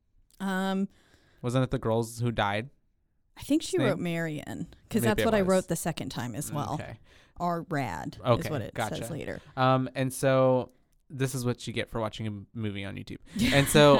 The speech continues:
Speaker 2: um, that's whenever she goes right up to, I guess, an entryway, exit,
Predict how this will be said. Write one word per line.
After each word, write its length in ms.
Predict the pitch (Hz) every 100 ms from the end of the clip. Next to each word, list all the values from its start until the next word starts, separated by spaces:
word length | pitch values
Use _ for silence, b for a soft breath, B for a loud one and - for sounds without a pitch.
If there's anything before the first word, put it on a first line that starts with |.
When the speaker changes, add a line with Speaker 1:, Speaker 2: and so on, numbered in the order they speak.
| -
Speaker 2:
um, 600 | 143 143 143 143 131 135
that's 560 | 123 147 - - - -
whenever 320 | 170 160 156
she 680 | 156 - 151 147 135 78 120
goes 260 | 147 143 139
right 140 | 143
up 120 | 135 131
to, 340 | - 135 127
I 80 | 120
guess, 260 | 127 127 -
an 160 | 123
entryway, 640 | - 120 - 143 143 151
exit, 580 | 147 117 120 135 147 -